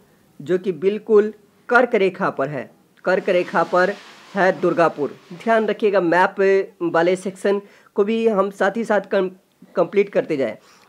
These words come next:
और आप लोगों से एक मेरा request है कि please India के map में इन सब जगहों को भी लोकेट करते जाएं ताकि आपके लिए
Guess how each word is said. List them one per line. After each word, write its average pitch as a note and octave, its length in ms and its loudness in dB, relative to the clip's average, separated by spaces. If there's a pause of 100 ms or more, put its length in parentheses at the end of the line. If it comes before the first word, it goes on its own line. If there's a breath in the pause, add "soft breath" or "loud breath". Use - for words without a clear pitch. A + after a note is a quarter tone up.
और - 320 -2
आप G#3 260 6
लोगों B3 260 6
से A3 460 2 (300)
एक F#3+ 260 2
मेरा F3 320 2
request A#3+ 560 2
है F#3 380 -2 (140)
कि A3+ 80 -4
please A#3+ 580 -2 (460 soft breath)
India G#3 400 4
के G3 180 -2
map F#3+ 440 2
में E3 300 4 (160)
इन E3+ 120 2
सब E3+ 220 -4
जगहों E3 420 -2
को E3+ 180 -2
भी D3+ 120 -4
लोकेट D3 460 -6
करते C#3+ 260 -6
जाएं C#3+ 300 -2 (360 loud breath)
ताकि D3 280 -2
आपके D3 480 -4
लिए C#3+ 380 -2